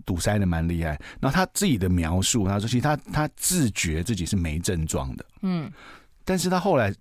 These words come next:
Speaker 1: 等到放了支架之后再去打球，他去打网球，
Speaker 2: 嗯，嗯。
Speaker 1: 他就说，“哎，哦，原来这一种感觉才叫正常。”他以前一直觉得说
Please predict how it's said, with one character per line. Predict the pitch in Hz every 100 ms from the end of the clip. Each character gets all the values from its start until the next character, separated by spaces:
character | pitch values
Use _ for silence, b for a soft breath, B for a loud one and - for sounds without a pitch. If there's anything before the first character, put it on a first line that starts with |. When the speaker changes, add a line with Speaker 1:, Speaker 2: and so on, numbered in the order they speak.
| - -
Speaker 1:
等 | 95
到 | 131
放 | 143 175 143
了 | 110
支 | 120
架 | 120 135 117
之 | 113
后 | 117
再 | 120
去 | 113 123 101 - - - -
打 | - - 160
球， | - 76 73
他 | 85
去 | 107
打 | 185 90
网 | 101 87
球， | 90
Speaker 2:
嗯， | 95
嗯。 |
Speaker 1:
他 |
就 | 117
说 | 107 -
，“哎， | 165 B B B B B -
哦， | 104
原 | 107 147
来 | 190 113 110 117 b b b b - - -
这 | - 202
一 | 156 131
种 | - 92 85 -
感 | 101 82
觉 | 80 90
才 | 92 98
叫 | 131
正 | 113 123 92
常。” | - -
他 | 160
以 | 127
前 | - 117
一 |
直 | 147
觉 | 123 95
得 | 101 98
说 | 113 110